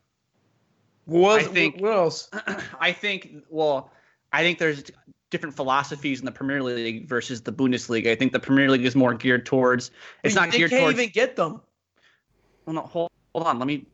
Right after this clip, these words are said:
Speaker 2: say
Speaker 1: Well,
Speaker 2: my
Speaker 1: yeah,
Speaker 2: point
Speaker 1: sorry,
Speaker 2: here.
Speaker 1: but they can't even get
Speaker 2: The Premier League is more geared towards finding the best players in the world and, and, you know, and getting them in the league. You know, the, the Premier League isn't geared towards player development and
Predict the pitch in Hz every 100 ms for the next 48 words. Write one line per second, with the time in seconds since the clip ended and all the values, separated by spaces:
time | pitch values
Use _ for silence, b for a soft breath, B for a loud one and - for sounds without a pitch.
0 | _ _ - 160 170 202 - 240 233 208
1 | 220 233 254 214 202 247 165 175 190 180
2 | 196 226 233 202 170 175 175 147 160 160
3 | 165 147 - - 147 156 143 147 135 -
4 | 160 139 131 135 123 120 117 127 123 -
5 | b b b - 127 120 113 - - -
6 | - - 76 131 127 127 123 139 135 127
7 | 123 117 117 117 110 117 113 127 135 147
8 | - 175 196 185 170 160 139 151 151 151
9 | 139 - 156 139 135 131 123 123 120 113
10 | _ b b b _ 139 131 120 117 113
11 | 113 110